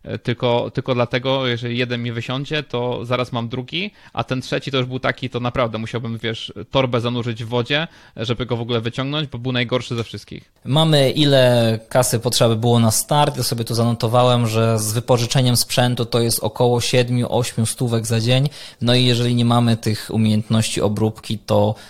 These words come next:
Speaker 2: za każde profesjonalnie obrobione zdjęcie zlecone to jest sześć do ośmiu złotych.
Speaker 1: Tak, tak, tak, znaczy, no, do dziesięciu, ale z-,
Speaker 2: Mhm.
Speaker 1: e, oczywiście są, są, są firmy droższe.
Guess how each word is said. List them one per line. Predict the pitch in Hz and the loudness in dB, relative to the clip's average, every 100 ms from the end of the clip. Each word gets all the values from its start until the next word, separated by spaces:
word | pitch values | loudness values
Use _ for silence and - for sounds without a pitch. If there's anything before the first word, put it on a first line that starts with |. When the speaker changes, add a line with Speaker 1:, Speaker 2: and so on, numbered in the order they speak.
| - | -4
Speaker 2:
za | 110 | -2
każde | 107 113 110 107 107 | 2 2 2 0 0
profesjonalnie | 110 117 - 113 110 113 | -2 -2 0 2 4 2
obrobione | 104 107 104 110 110 107 | 0 0 0 2 2 2
zdjęcie | 101 110 113 117 | 0 0 2 0
zlecone | 104 104 101 110 107 | 0 -2 -2 0 0
to | 101 | 0
jest | - | 0
sześć | - - 110 107 - | 0 2 2 2 0
do | 104 87 | 0 2
ośmiu | 104 - 107 | 0 -2 -2
złotych. | 107 104 - - - - - - | 0 -4 -6 -16 -16 -18 -18 -4
Speaker 1:
Tak, | 135 | -4
tak, | - 110 - - - | -2 -6 -8 -20 -8
tak, | 139 143 | -8 -4
znaczy, | 139 - 139 | -4 -4 -4
no, | 196 147 | -2 -2
do | 135 147 | 0 -2
dziesięciu, | 139 127 110 107 | 0 -4 -4 -2
ale | 110 131 131 | 2 2 2
z-, | - 127 | -2 0
Speaker 2:
Mhm. | 151 127 123 | 2 2 0
Speaker 1:
e, | 127 160 - - _ _ | -6 -18 -20 -20 _ _
oczywiście | 139 - 143 | -4 -2 -4
są, | 147 190 - | -2 -4 -2
są, | 165 143 | -6 -6
są | - 151 | -4 -4
firmy | 143 135 123 | -2 -2 -2
droższe. | 113 110 - 143 | 0 -2 -2 -6